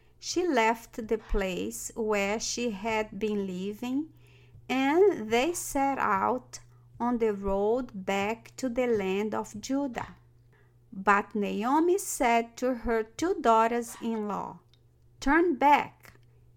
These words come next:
each of you to her mother's house. May the Lord deal kindly with you as you have dealt with the dead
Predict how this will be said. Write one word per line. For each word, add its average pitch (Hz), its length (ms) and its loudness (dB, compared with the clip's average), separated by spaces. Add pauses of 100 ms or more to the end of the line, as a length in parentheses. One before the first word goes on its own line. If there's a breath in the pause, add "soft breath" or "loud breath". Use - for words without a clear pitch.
(160)
each 302 380 -2
of 262 240 -2
you 226 600 0
to 247 200 -2
her 233 220 -2
mother's 214 640 -2
house. - 720 -2 (500 soft breath)
May 214 380 0
the 202 200 0
Lord 240 880 2
deal 247 440 -2
kindly 311 880 0
with 233 420 -4
you 214 540 -2 (480 soft breath)
as 220 340 2
you 311 540 2 (320 soft breath)
have 240 500 0
dealt 214 580 0
with 226 400 -2
the 214 140 0
dead 208 760 -2